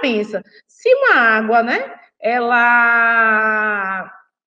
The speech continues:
se a caixa d'água ela fica aberta, sujeira vai cair dentro. Então, a água ela vai ficar contaminada. Não adianta a Embasa mandar água limpa pra sua casa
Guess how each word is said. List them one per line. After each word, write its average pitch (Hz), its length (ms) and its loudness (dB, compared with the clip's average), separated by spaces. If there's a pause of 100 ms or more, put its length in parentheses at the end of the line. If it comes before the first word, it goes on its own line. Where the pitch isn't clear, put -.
(640)
se - 120 -4
a 320 60 0
caixa 320 300 -2
d'água 233 260 0
ela 240 120 -2
fica 240 240 -8
aberta, 190 640 -8 (320)
sujeira 269 540 -2
vai 294 100 0
cair 403 220 -2
dentro. 214 580 0 (100)
Então, 254 300 0
a 247 40 4
água 240 200 2
ela 269 120 2
vai 262 180 0
ficar - 180 -4
contaminada. 349 640 -2
Não 262 180 -2
adianta 294 540 -4
a 453 80 -2
Embasa 240 420 0
mandar 220 360 -2
água 214 180 -2
limpa 208 220 -6
pra 214 120 -4
sua 214 260 -4
casa 214 460 -4